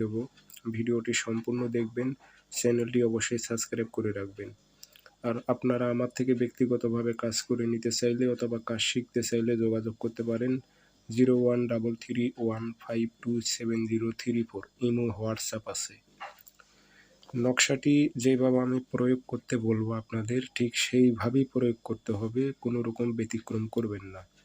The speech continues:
শনিবার অথবা মঙ্গলবার যাকে আপনারা বশীকরণ করতে চান, তার ব্যবহারকৃত জামার টুকরো সংগ্রহ করতে হবে।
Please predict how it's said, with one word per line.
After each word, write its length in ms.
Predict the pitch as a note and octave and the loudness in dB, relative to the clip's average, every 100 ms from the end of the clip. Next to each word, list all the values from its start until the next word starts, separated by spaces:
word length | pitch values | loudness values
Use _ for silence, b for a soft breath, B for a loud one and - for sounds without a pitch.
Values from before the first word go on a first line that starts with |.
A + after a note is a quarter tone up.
| b b b _ - | b b b _ -4
শনিবার 560 | - B2+ B2+ B2+ B2+ B2+ | 4 6 6 4 4 2
অথবা 340 | A#2+ A#2+ A#2+ | 0 0 0
মঙ্গলবার 680 | A#2 A2 A2 A2 G#2 G2 F#2+ - _ _ _ _ - - - b b b b b - | 0 0 -2 -4 -4 -8 -14 -18 _ _ _ _ -20 -20 -20 b b b b b -4
যাকে 360 | A2+ A#2+ A#2 B2+ | 0 0 0 -2
আপনারা 360 | A#2+ B2+ B2+ C3 B2+ - A2+ | 0 0 2 2 0 -4 -2
বশীকরণ 520 | A2+ - A#2+ B2 B2 | -2 -2 -2 -2 -2
করতে 320 | A#2+ A#2+ - A2+ | -2 -4 -2 -4
চান, 280 | - A#2 A#2+ B2+ | -2 -2 -2 -6
তার 180 | - A2+ A2 | -4 -4 -2
ব্যবহারকৃত 540 | A#2 A2+ A#2 A#2 A#2 A#2+ A#2 A2 | -2 0 -2 -2 -6 -4 -4 -2
জামার 300 | G#2+ A2+ A2+ | -2 -2 -6
টুকরো 380 | - B2 - B2 A2 G#2+ | -4 -4 0 0 -2 -6
সংগ্রহ 420 | - - A#2 A#2 B2 | -14 -6 -4 -2 0
করতে 300 | A#2 A#2 A2+ | -2 -2 -2
হবে। 280 | G#2 G2 | -2 -4